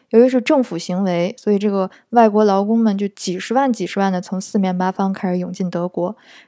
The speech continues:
这其中呢，就包括了土耳其人。他们这一来，也确实给德国的经济猛打了一通鸡血。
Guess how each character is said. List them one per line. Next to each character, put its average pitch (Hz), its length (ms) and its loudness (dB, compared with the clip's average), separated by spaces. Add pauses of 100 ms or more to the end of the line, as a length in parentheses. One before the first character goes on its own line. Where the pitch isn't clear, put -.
这 269 140 4
其 - 180 -4
中 262 220 0
呢， 226 180 2
就 196 180 -4
包 233 280 2
括 247 200 -2
了 185 80 0
土 - 180 -6
耳 180 60 -2
其 - 220 -6
人。 165 300 -4 (520)
他 - 160 4
们 285 200 2
这 262 100 2
一 226 140 4
来， 185 320 -2
也 - 160 -8
确 - 180 0
实 214 140 0
给 196 120 0
德 180 180 0
国 202 100 2
的 190 80 2
经 214 160 0
济 208 100 0
猛 180 180 -2
打 196 180 -2
了 185 60 -8
一 180 60 -6
通 190 180 -4
鸡 214 220 -2
血。 - 320 -8